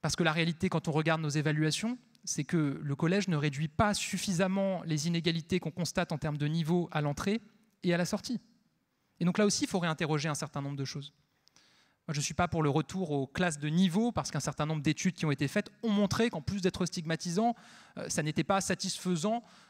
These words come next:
d'un point de vue, euh, de réduction, euh, des écarts. Mais enfin, on peut imaginer, on peut se poser la question sur des matières fondamentales, le français, les mathématiques, d'avoir des groupes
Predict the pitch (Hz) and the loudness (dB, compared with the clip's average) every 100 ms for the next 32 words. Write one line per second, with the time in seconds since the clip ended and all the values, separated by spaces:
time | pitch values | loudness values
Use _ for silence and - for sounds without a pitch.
0 | - 147 143 170 147 190 220 190 160 143 | -6 -6 -2 -2 -2 -2 0 -2 -2 -4
1 | 139 143 143 151 160 - 196 185 147 143 | -2 0 0 0 -4 -4 -2 -2 -2 -2
2 | 143 151 143 _ _ _ - 165 - 196 | -4 -6 -8 _ _ _ -2 0 2 2
3 | 170 - _ - _ - 160 196 190 180 | -2 -10 _ -20 _ -12 -4 -2 2 0
4 | 156 180 247 226 170 - 190 196 175 170 | 0 0 0 -2 -6 0 2 2 0 -2
5 | - 208 262 - 196 156 170 180 - 190 | -6 -6 -6 -4 -4 -2 0 0 0 -4
6 | - 170 165 165 180 214 214 - 170 - | -4 -4 -2 -2 0 0 0 -4 -4 -2
7 | 202 247 175 165 160 156 - 254 - - | 0 0 -2 -4 -2 -4 -4 -4 -4 -8
8 | _ _ - - - - 156 165 220 247 | _ _ -20 -20 -20 2 4 6 6 6
9 | 151 135 147 143 156 151 302 | 2 2 2 2 2 4 4